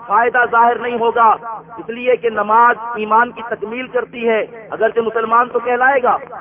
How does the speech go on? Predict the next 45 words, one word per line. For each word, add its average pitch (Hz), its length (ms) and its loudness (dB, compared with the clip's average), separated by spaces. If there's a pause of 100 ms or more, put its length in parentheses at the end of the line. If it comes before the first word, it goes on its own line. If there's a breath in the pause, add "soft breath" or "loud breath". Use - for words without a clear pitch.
لیکن 202 240 -2
نماز 220 360 2
کے 240 100 -2
با-، 233 220 4 (140)
بغیر 226 300 0
بہت 247 220 -2
مشکل 240 300 -4
ہو 226 100 4
جائے 214 220 2
گی، 196 160 -2 (340)
اسی 196 180 -10
طرح 233 260 0
زکوٰۃ 220 340 2
کے 233 100 -2
بغیر 226 280 2
بھی 226 120 -8
مشکل 220 300 -6
ہو 214 100 0
جائے 208 240 0
گی۔ 190 100 -8 (1500)
اب 170 160 -2
فرمایا 214 300 0
کہ 220 180 -4
جو 214 120 -8
منافق 214 420 -4
ہیں، 185 140 -6 (380)
ان 170 120 -14
کے 214 100 -4
پاس 208 300 -6
مال 190 300 -2
دولت 208 280 -8
تو 202 60 -6
خوب 208 220 -10
ہوتی 170 300 -6
ہے، 123 60 -10 (400)
ادھر 208 260 -6
سے 214 80 -8
بھی 190 100 -8
لیتے 185 280 -6
ہیں، 202 60 -10
ادھر 208 260 -8
سے 208 100 -12
بھی 185 100 -8
لیتے 170 340 -6
ہیں، 180 80 -14